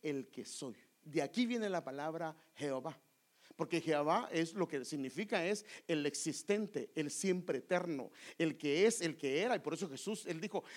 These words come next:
mire, por eso es que cuando él dice, "Yo soy el que soy", cuando Jesús dijo, "Yo soy la vid verdadera, yo soy la luz del mundo, yo, y, y, yo soy el pan de vida". Entonces el Señor se estaba atribuyendo lo mismo del Padre.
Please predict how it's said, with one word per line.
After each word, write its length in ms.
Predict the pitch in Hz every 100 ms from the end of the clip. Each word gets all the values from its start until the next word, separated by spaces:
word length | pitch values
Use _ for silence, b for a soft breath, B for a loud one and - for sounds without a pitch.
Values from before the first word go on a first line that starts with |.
| B
mire, 160 | 220 185
por 160 | 160
eso 160 | 214 240
es 60 |
que 180 | 262 190 - B
cuando 320 | - 165 156
él 80 | 170
dice, 320 | 233 240 196 143
"Yo 180 | 240
soy 360 | 247 285 349 370 -
el 160 | 175
que 120 | -
soy", 360 | 139 - 339 381 B B
cuando 260 | - 175 160
Jesús 340 | 160 147 240
dijo, 260 | 233 277 214
"Yo 220 | 147 208
soy 420 | - 233 233 269 -
la 200 | 147 156
vid 180 | 135 160
verdadera, 440 | 156 139 139 147 127
yo 240 | 135 240
soy 360 | - 240 247 214
la 160 | 160
luz 240 | 151 165 160
del 140 | 139
mundo, 340 | 151 170 135 - B
yo, 160 | 185 233 -
y, 60 | 185
y, 420 | 143 175 - 175 B
yo 120 | 180 220
soy 200 | 247 214
el 120 | 175
pan 240 | - 202
de 120 | 165
vida". 160 | 180 214
Entonces 340 | 123 220 254 - B
el 120 | 185
Señor 440 | 170 196 156 208 311
se 80 | 302
estaba 320 | - 233 233
atribuyendo 800 | 240 185 147 - 247 381 285 - B B B
lo 260 | 208 190 190
mismo 520 | 175 254 - 269 208
del 180 | 156 139
Padre. 500 | - 571 539 508